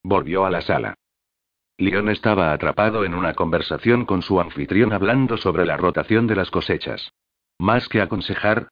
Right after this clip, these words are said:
escuchaba, empleando el tiempo para recuperar la calma. Aunque su rostro no delataba nada, en su interior temblaba de cólera.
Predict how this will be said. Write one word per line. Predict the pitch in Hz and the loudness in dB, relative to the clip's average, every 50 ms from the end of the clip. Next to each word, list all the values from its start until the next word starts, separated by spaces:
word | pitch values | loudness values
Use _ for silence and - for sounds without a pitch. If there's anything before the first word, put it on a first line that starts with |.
| _ | _
escuchaba, | - 95 - - - - - 113 113 120 127 131 127 - - | -6 -6 -4 -4 -6 -2 0 0 0 2 0 -2 -2 -4 -2
empleando | - 101 98 87 98 90 95 113 131 135 120 113 104 | 0 0 0 2 2 0 2 2 0 0 0 0 0
el | 92 85 | -2 -2
tiempo | - 92 98 104 101 - 120 110 | 0 2 2 2 2 2 0 0
para | - 98 87 92 | 0 0 0 2
recuperar | 90 90 92 92 - 98 - 87 92 107 101 95 | 0 0 -2 0 -2 -2 0 2 2 2 2 2
la | 82 73 | 0 0
calma. | - - 85 73 64 - 52 50 - _ _ _ _ _ _ _ _ _ | 0 0 0 0 -2 -6 -10 -12 -14 _ _ _ _ _ _ _ _ _
Aunque | 98 95 95 98 92 - 98 90 | 2 2 2 2 0 -2 -2 0
su | - 123 | 0 0
rostro | 101 101 113 113 - - 135 123 117 | 2 2 2 2 0 0 0 0 2
no | 90 104 107 | 2 2 2
delataba | 113 107 101 90 - 117 117 117 120 110 | 2 0 0 0 2 0 2 2 2 0
nada, | 92 98 117 117 135 143 135 - _ | 2 0 0 2 0 -2 -2 -4 _
en | - 104 98 85 | -2 -2 -2 -2
su | - 101 98 | 0 0 0
interior | 92 85 87 73 76 87 101 104 - | 2 0 -2 -2 0 0 2 0 0
temblaba | - 98 85 82 80 117 117 110 107 90 | 0 0 -2 0 -2 -4 -2 -2 -2 -2
de | 80 73 | -2 0
cólera. | - 95 76 - 55 55 55 | 0 0 0 0 -4 -8 -8